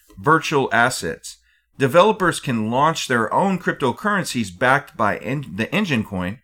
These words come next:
which make adding cryptocurrencies to the gaming world and gamification itself, if you will, much easier.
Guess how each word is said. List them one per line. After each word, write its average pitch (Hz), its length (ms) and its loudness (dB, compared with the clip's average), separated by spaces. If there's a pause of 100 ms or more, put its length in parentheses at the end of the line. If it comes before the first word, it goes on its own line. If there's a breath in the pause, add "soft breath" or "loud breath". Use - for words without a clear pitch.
(220)
which 135 280 -4
make 135 380 -2
adding 160 260 2
cryptocurrencies 135 920 -4
to 143 120 -4
the 113 100 -2
gaming 139 640 -4
world 127 460 0 (160 soft breath)
and 107 320 -2
gamification 156 1000 -4
itself, 143 480 -2
if 98 160 -4
you 92 100 -6
will, 85 340 -4
much 110 440 -2
easier. 92 580 -4